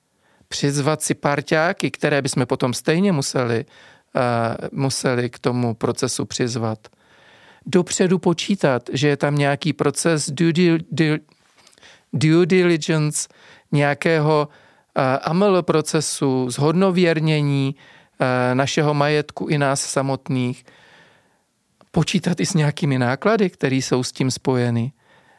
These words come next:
Mít to právo volby, jestli přispěju do nějakého, eh, do nějakého fondu,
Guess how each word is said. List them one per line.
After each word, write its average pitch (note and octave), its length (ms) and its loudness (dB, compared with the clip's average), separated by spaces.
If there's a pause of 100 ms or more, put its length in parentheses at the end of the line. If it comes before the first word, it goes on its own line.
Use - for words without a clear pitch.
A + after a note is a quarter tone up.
(120)
Mít D3 200 0
to E3 120 2
právo D#3 420 4
volby, D#3 640 2 (380)
jestli C#3 520 2
přispěju D3 640 0
do C#3+ 100 2
nějakého, C#3 800 0 (600)
eh, - 40 2 (800)
do D3 180 -4
nějakého C#3 520 0
fondu, D3+ 680 0